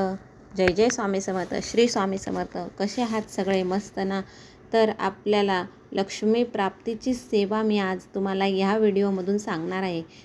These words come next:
लक्ष्मी ही सगळ्यांनाच हवी असते, ते धन स्वरूपात असो, धान्य स्वरूपात असो किंवा ऐश्वर्य स्वरूपात असो.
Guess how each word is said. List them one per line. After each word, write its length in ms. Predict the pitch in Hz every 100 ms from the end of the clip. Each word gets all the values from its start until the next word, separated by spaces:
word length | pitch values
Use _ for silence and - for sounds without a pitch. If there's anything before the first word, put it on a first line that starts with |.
| - -
लक्ष्मी 500 | 202 - 233 220 226
ही 320 | 214 214 202 -
सगळ्यांनाच 600 | 202 190 196 202 214 214
हवी 240 | 196 185 185
असते, 380 | 180 - 180 156 - - - -
ते 120 | 185
धन 300 | 175 208 220
स्वरूपात 480 | 220 214 208 202 196
असो, 400 | 208 - 190 175
धान्य 360 | 190 190 196 220
स्वरूपात 500 | 226 208 202 196 190
असो 400 | 196 196 185 170 - - -
किंवा 200 | 208 214 208 190
ऐश्वर्य 520 | 190 196 226 226 214
स्वरूपात 460 | 208 196 180 175
असो. 380 | 180 180 - 165